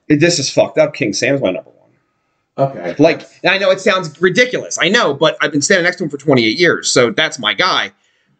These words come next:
Speaker 1: I probably would do Slash. I love Slash's, like, everything.
Speaker 2: I'll take that. He's definitely high on my list.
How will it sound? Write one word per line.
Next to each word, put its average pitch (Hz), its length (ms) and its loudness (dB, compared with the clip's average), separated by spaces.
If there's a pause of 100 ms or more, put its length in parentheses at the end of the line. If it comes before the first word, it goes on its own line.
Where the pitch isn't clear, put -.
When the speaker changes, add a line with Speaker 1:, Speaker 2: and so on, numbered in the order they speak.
(140)
Speaker 1:
I 196 100 0
probably 247 260 2
would 185 80 -2
do 160 100 -2
Slash. 131 600 -2
I 143 60 2
love 135 220 4
Slash's, 117 600 -2
like, 107 160 0
everything. 110 560 -2
Speaker 2:
I'll 127 140 -2
take 120 280 -4
that. 95 360 -14
He's 117 200 -4
definitely 110 320 -4
high 101 200 -2
on 90 140 -14
my - 60 -20
list. - 100 -20